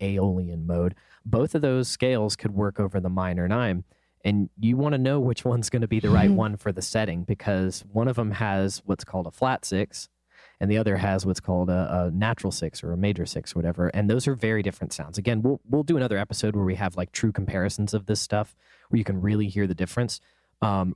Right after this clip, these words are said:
Speaker 1: but trust me when I say it makes a <laughs> massive difference. So
Speaker 2: Yeah. No, and a lot of that could go because, um, just being, like, perfectly honest, in most, like, singer-songwriter settings, there's usually not extensions.
Speaker 1: Yeah,
Speaker 2: So if
Speaker 1: correct.
Speaker 2: they're playing, like, an A minor chord,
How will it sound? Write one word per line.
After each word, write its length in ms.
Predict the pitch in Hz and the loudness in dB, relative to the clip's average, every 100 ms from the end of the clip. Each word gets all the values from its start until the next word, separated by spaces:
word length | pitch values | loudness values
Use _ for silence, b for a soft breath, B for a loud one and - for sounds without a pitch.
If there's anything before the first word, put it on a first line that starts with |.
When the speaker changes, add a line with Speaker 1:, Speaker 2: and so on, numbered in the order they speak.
| - | -2
Speaker 1:
but 240 | 104 - | -2 -2
trust 240 | - 113 - | -2 0 2
me 80 | |
when 160 | 117 107 | 0 0
I 60 | 101 | 0
say 320 | - 104 113 | 0 2 2
it 260 | 107 98 | 0 0
makes 260 | 101 101 - | 0 0 0
a 60 | 95 | 0
<laughs> 80 | |
massive 300 | 95 - 98 | 0 -2 -2
difference. 440 | 95 90 - - - B | -4 -4 -10 -14 -10 B
So 120 | B B B | B B B
Speaker 2:
Yeah. 400 | 247 294 320 208 165 _ _ _ _ - | 6 8 8 6 2 _ _ _ _ 2
No, 320 | 247 294 302 | 6 8 8
and 120 | 294 269 | 6 4
a 60 | |
lot 220 | 254 285 | 6 6
of 100 | 339 | 6
that 240 | 277 240 - | 6 4 4
could 220 | 247 214 | 4 6
go 240 | 214 196 185 | 6 6 6
because, 520 | 202 - 214 190 - _ _ - | 4 4 4 4 -2 _ _ 0
um, 520 | 208 196 185 185 180 - - _ _ _ _ _ _ _ | 4 6 6 4 2 -2 -18 _ _ _ _ _ _ _
just 220 | - 262 - | 4 4 6
being, 300 | 208 185 - | 6 6 2
like, 260 | - 190 - | 2 0 2
perfectly 460 | 196 - - 170 | 2 4 4 6
honest, 440 | 170 160 165 165 - | 6 4 4 2 4
in 200 | 226 240 | 6 8
most, 260 | 269 269 | 6 6
like, 140 | 226 208 | 4 4
singer-songwriter 880 | - 214 202 190 180 175 180 190 190 | 4 6 6 4 4 6 6 6 4
settings, 560 | 208 196 208 214 214 | 4 6 6 4 2
there's 240 | - 196 180 | 4 4 6
usually 380 | 196 180 190 170 | 4 6 4 6
not 260 | 160 156 | 4 2
extensions. 800 | - - 170 175 - - - - b b | 0 0 0 2 0 0 -4 -8 b b
Speaker 1:
Yeah, 180 | 123 101 - | 2 2 2
Speaker 2:
So 180 | 240 233 | 6 6
if 40 | |
Speaker 1:
correct. 120 | 233 | 6
Speaker 2:
they're 160 | 277 294 | 4 4
playing, 380 | 277 247 247 233 | 4 4 6 4
like, 160 | 214 | 4
an 100 | 196 | 2
A 220 | - 196 | 4 4
minor 360 | 190 180 185 180 | 6 6 6 4
chord, 560 | - 175 170 165 165 | 2 2 4 4 2